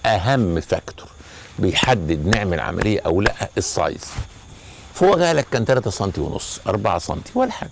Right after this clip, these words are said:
بنتابعه، اتابعه بقى زي سي تي، ام ار، انجيوجرافي، يا راجل لا، اتابعه بسونار، حاجه سهله، اغني للسونار، ايكونوميك، افيلابل، اكيوريت، سيف.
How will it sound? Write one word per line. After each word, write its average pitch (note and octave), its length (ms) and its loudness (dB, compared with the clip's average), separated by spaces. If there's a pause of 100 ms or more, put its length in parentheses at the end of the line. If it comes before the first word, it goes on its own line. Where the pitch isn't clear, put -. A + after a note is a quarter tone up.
بنتابعه، A2+ 520 2 (280)
اتابعه C#3+ 360 2
بقى A#2+ 180 4
زي F2+ 160 0
سي C3+ 180 0
تي، B2 200 -2 (580)
ام A2+ 180 6
ار، A2 300 2 (280)
انجيوجرافي، G#2 600 2
يا B2 100 2
راجل B2+ 220 0
لا، A#2 140 -2 (680)
اتابعه C3 300 4
بسونار، A#2 420 -2 (160)
حاجه A#2 220 0
سهله، G2 340 -2 (440)
اغني B2+ 400 4
للسونار، G2+ 520 0 (120)
ايكونوميك، G#2+ 680 0
افيلابل، F#2 560 2
اكيوريت، F2 400 -2
سيف. - 300 -6